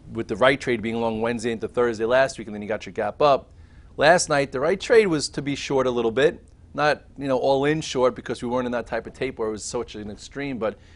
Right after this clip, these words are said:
first down day. So today, you know, they squeezed those guys, went into a bigger level, reversed off of it, so now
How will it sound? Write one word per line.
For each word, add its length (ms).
first 300
down 240
day. 200
So 180
today, 540
you 60
know, 140
they 140
squeezed 440
those 300
guys, 420
went 240
into 240
a 40
bigger 320
level, 500
reversed 560
off 240
of 120
it, 160
so 100
now 280